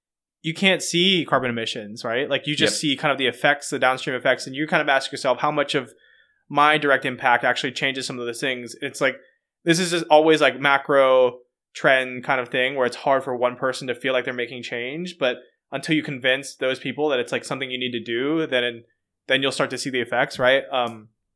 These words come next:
Speaker 1: similar thing with,
Speaker 2: Totally.
Speaker 1: like, voting, for example, or any sort of, like, macro trend.
Speaker 2: Yeah,
Speaker 1: Uh,
Speaker 2: it, it's, like, the ultimate tragedy of the commons problem,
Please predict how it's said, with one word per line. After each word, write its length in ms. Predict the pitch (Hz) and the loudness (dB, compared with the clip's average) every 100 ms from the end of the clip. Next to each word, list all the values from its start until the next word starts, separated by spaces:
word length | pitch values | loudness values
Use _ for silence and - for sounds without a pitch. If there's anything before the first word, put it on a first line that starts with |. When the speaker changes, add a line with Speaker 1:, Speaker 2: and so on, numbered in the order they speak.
| _ _ _ _ | _ _ _ _
Speaker 1:
similar 340 | - 131 131 | -10 -2 0
thing 100 | 123 | 2
with, 80 | 120 | 0
Speaker 2:
Totally. 140 | - - | 0 -2
Speaker 1:
like, 40 | |
voting, 400 | 123 123 127 123 | 0 0 0 -2
for 100 | 123 | -6
example, 320 | 127 123 120 123 | -6 -6 -4 -2
or 80 | |
any 160 | 143 170 | 0 2
sort 140 | 170 | 2
of, 60 | 143 | 0
like, 120 | 131 | 0
macro 320 | 123 117 131 | 0 -2 -2
trend. 340 | 117 123 113 120 _ _ _ - | -2 -4 -4 -8 _ _ _ 2
Speaker 2:
Yeah, 380 | 127 135 123 117 | 6 8 6 2
Speaker 1:
Uh, 40 | |
Speaker 2:
it, 100 | 104 _ _ | -4 _ _
it's, 140 | 131 135 | -2 0
like, 80 | |
the 100 | 131 | 0
ultimate 320 | 110 113 131 - | 2 2 -2 -4
tragedy 380 | - 98 98 | 0 0 0
of 40 | 95 | -4
the 60 | |
commons 340 | 90 92 95 90 | -4 -4 -4 -8
problem, 380 | - 90 85 | -10 -8 -10